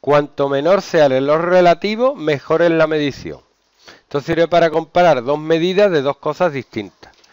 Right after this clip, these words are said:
Por ejemplo, una oruga y un campo de fútbol. Valor real, seis setenta y cinco. Pues cero veinticinco entre seis setenta y cinco es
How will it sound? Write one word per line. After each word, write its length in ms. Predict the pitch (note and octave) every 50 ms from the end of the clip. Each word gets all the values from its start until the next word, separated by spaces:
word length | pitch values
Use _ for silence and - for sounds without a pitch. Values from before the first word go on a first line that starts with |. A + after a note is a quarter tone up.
| _ - - _ _ _
Por 120 | - - A2+
ejemplo, 300 | B2+ C#3 C3+ - - A#2+
una 220 | B2+ C#3+ D3+ D#3
oruga 340 | D#3 E3 F3+ G3 G#3+ G#3+ G3
y 60 | E3
un 80 | D3+ C#3
campo 340 | - C#3 C3+ C3 - C3 A#2+
de 100 | B2 A#2
fútbol. 480 | - - - E2 D2+ _ - - - _ _ _ _ _ _ _ _ _ _ _ _ _ _ _ _ _ -
Valor 400 | A2+ A2 A#2 A#2+ C3+ C#3+ B2+ C3
real, 420 | C3 A#2+ B2 C#3+ E3 G3+ B3+ -
seis 260 | - - - C#3 C3
setenta 380 | - C#3+ B2 B2+ A#2+ A#2 A2 A2
y 60 | A2
cinco. 480 | - - - D2+ C#2+ _ _ - - _ _ _ _ _ _ _ _ _ _ _ _ _ _ _ _ _ _ _ _ _ _ _ _ _ _ _ _ _ _ _ _ _ _ _ _ _ _ _ _ _ _ _ _ _ _ _ _ _ _
Pues 200 | - B2+ C3 B2 -
cero 220 | - C#3 C#3 C#3+ D3
veinticinco 680 | D3+ D3 C#3 - - C#3+ C3+ - F3 E3+ C#3+ - - A2
entre 240 | G#2+ - - F#2+
seis 220 | G2 - A#2 A2+ -
setenta 400 | - C3+ B2 C3+ C3+ C3 - C#3
y 40 | C3
cinco 560 | - - E3+ F3+ E3+ - _ - F3+ A3+ - _ _ _ _ _ _ _ _ _ _ _ _ _ _ _ _ _ _ _ _ _ _ _ _ _ _ _ _ _ _ _ _ _ _ _ _ _ _ _ _ _ _ _ _ _ _ _ _ _ _ _ _ _ _ -
es 460 | C3+ E3 G3 G3 - - - -